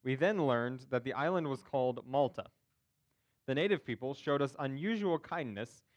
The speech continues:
for they kindled a fire and welcomed us all, because it had begun to rain and was cold. When Paul had gathered a bundle of sticks and put them on the fire, a viper came out because of the heat and fastened on his hand.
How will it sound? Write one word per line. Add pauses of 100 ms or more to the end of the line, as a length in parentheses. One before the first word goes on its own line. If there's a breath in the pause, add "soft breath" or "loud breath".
(180)
for
they
kindled
a
fire
and
welcomed
us
all,
because
it
had
begun
to
rain (120)
and
was
cold. (1120)
When
Paul
had
gathered
a
bundle
of
sticks
and
put
them
on
the
fire,
a
viper (320 soft breath)
came
out
because
of
the
heat
and
fastened
on
his
hand.